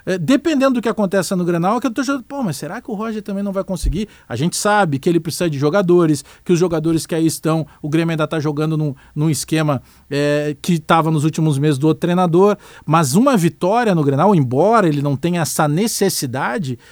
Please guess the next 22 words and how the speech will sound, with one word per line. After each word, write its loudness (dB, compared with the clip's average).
uma 2
vitória -2
traz -4
uma 0
paz -4
pra -2
ele -2
que -2
ele 2
não 2
tem 0
por -6
que -6
correr 0
o 4
risco 0
de -2
não -2
ter 0
nesse -6
momento, -8
né? -10